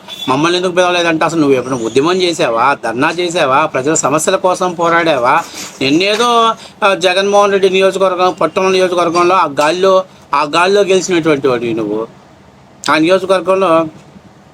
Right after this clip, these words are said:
వైసీపీ తరఫున ఎవరు పోటీ చేసినా గెలుస్తారు. అలాంటి నియోజకవర్గంలో నువ్వు పోటీ చేసావు, గెలిచావు. అంతేగాని నువ్వేమన్నా గత రెండు దశాబ్దాలుగా రాజకీయాల్లో లేవు, మార్కాపురం జిల్లా కోసం గళం విప్పలా,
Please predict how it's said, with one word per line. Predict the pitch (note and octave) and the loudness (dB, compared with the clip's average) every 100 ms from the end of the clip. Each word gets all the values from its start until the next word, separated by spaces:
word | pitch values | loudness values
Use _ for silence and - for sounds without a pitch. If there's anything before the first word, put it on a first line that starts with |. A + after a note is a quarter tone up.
| - - - - - - | -20 -20 -20 -20 -12 -2
వైసీపీ | C#3 C#3+ E3+ | 0 0 -2
తరఫున | E3 D#3+ D#3 | -2 0 2
ఎవరు | D#3 | 0
పోటీ | E3 F3 E3+ | 0 -2 0
చేసినా | F3 F#3 | 0 0
గెలుస్తారు. | F3 D3 D3 D3 B2+ A#2+ - - - - | 0 0 0 -2 -2 -4 -8 -20 -20 -6
అలాంటి | F#3+ G#3 G#3 | -2 0 2
నియోజకవర్గంలో | G#3 G3+ G#3 F#3 G3+ A3+ | 0 2 0 0 -2 0
నువ్వు | G3 | 0
పోటీ | F#3 E3+ | 0 -2
చేసావు, | E3+ D#3+ - B2+ B2 C3+ - - - G#3 | 0 0 0 -2 -2 -6 -12 -20 -4 0
గెలిచావు. | G#3 G3 F#3 D3 C3+ C3+ - - | 0 0 0 0 -2 -4 -12 -4
అంతేగాని | C#3 D#3 F#3 F#3+ F3 | -2 0 0 0 2
నువ్వేమన్నా | D3+ E3 F3+ E3+ D3 E3+ - - - C#3+ | 2 2 2 2 2 -2 -6 -20 -4 -2
గత | D#3 | 0
రెండు | B2+ A#2+ B2+ D3 | -4 -4 0 0
దశాబ్దాలుగా | D3 F3+ D#3 E3+ E3+ D#3+ | 0 -2 -2 -2 0 0
రాజకీయాల్లో | D3+ D#3 E3+ E3 D#3+ | 0 0 -2 2 2
లేవు, | E3 F3 G3 - - | 2 0 -4 -14 -4
మార్కాపురం | C3+ D3+ E3+ D#3+ E3 | -4 0 -2 0 0
జిల్లా | C#3+ D3 E3 | 2 2 2
కోసం | D#3+ E3 E3+ D3 | 0 -2 -2 -2
గళం | C#3 D3+ E3 | 0 0 0
విప్పలా, | D#3 E3+ F#3 | -2 -2 -2